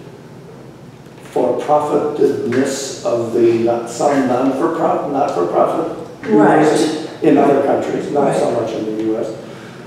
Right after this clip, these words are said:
Speaker 1: Uh, we, we did research on the academic profession, which happened to be a, happens to be a long-term research interest of mine.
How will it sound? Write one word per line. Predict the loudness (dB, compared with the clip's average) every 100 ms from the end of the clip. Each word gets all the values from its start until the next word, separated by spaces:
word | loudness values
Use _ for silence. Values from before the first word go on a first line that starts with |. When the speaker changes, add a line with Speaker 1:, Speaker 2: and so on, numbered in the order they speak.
| -4
Speaker 1:
Uh, | 0 2 4 4
we, | 4 4 4 4
we | 6 6
did | 6 4 4
research | 2 2 2 2
on | -2 0
the | 0
academic | 0 2 4 4 0
profession, | -2 -2 -2 -4 -2
which | -2 0
happened | 0 0 -2
to | -2 -2
be |
a, | -2 -4 -8 -12 -16 -4
happens | -2 0 -2 -4
to |
be | -2 0
a |
long-term | 2 2 0 -2 -4 -4
research | -4 -4 -6
interest | -6 -8 -8 -8
of | -2
mine. | 0 2 0 -4 -6